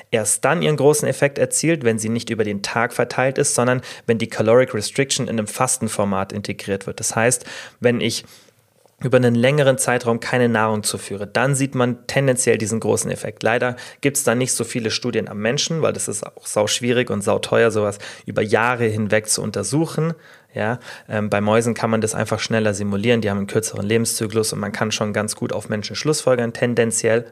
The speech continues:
ja. Ähm, aber trotzdem ist es, finde ich, noch nicht hundert Prozent dann, ähm, der Beweis dafür, dass diese Caloric Restriction wirklich nur beim Fasten funktioniert, aber die, die Tendenz deutet darauf hin. Das heißt, Fasten ist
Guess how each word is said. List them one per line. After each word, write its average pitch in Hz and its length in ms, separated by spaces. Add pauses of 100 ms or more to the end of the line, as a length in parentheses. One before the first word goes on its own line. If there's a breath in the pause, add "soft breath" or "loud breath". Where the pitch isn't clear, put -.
(120)
ja. 110 160 (460 loud breath)
Ähm, 107 260
aber 120 260
trotzdem 117 520 (440 loud breath)
ist 127 180
es, - 220 (540)
finde 127 180
ich, 113 60
noch 120 80
nicht 120 280
hundert 120 420
Prozent 139 540
dann, 120 360
ähm, 110 400
der 113 100
Beweis 113 380
dafür, 117 260
dass 107 200
diese 107 220
Caloric 110 400
Restriction 107 680
wirklich 107 260
nur 110 80
beim 104 160
Fasten 139 300
funktioniert, 117 360
aber 110 160
die, - 300 (260 loud breath)
die 123 120
Tendenz 120 580
deutet 113 320
darauf 101 320
hin. 101 160
Das - 220
heißt, 123 320 (400 loud breath)
Fasten 139 760 (100)
ist - 380